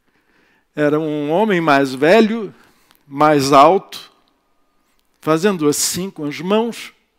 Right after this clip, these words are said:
e um homem menor, bem menor, e mais jovem, com as mãos estendidas, e os dois assim.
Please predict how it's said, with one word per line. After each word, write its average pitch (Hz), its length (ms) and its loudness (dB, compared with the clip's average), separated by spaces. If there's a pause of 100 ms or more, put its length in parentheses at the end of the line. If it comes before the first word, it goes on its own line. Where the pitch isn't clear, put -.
(1200)
e 165 140 -6
um 190 180 -8
homem 190 300 -6
menor, 143 880 -8 (580)
bem 208 220 0
menor, 196 760 -10 (540)
e 151 80 -8
mais 190 260 -2
jovem, 117 560 -8 (480)
com 175 80 -14
as 160 180 -10
mãos 120 1000 -12 (420)
estendidas, 151 1120 -12
e 135 200 -12
os 160 260 -10
dois 151 400 -2
assim. - 460 -10